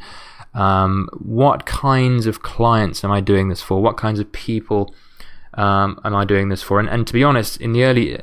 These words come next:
s-, certainly in the early stages of this, I was not very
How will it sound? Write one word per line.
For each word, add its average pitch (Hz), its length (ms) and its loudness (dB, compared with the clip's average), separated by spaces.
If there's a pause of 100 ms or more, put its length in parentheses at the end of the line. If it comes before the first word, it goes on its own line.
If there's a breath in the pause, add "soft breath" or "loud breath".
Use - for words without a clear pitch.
s-, 110 260 -4
certainly 117 340 -2
in 113 80 0
the 113 100 2
early 127 260 4
stages 98 400 0
of 92 120 0
this, 92 280 -2
I 110 300 2 (1160)
was 110 140 -2
not 120 160 0
very 104 280 0